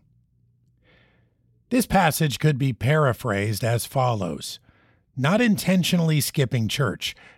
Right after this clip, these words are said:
as some people do. Instead, show up and exhort each other, because the time is short." People who are spiritually mature choose to be at church and admit that there is a difference between can't go to church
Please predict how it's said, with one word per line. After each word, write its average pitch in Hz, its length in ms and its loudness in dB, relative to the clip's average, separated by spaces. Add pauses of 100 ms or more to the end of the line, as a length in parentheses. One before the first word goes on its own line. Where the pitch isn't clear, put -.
(120)
as 127 180 0
some 135 280 0
people 95 320 -4
do. 92 340 -6 (640)
Instead, 190 560 2
show 214 380 2
up 185 180 2
and 190 120 2
exhort 196 480 2
each 160 220 -2
other, 95 380 0 (480)
because 147 320 0
the 147 80 -2
time 170 380 0
is 135 80 2
short." - 540 -4 (1600)
People 190 260 0
who 165 140 2
are 139 100 4
spiritually 147 640 -2
mature 104 540 -2
choose 113 540 -2
to 113 120 -8
be 110 180 -4
at 95 120 -6
church - 480 -4 (380)
and 147 100 0
admit 147 380 2
that 208 160 -2
there 165 220 4
is 131 100 0
a 143 60 0
difference 123 540 -2
between 120 440 -4
can't 208 420 -2
go 107 160 -2
to 85 120 -6
church - 480 -6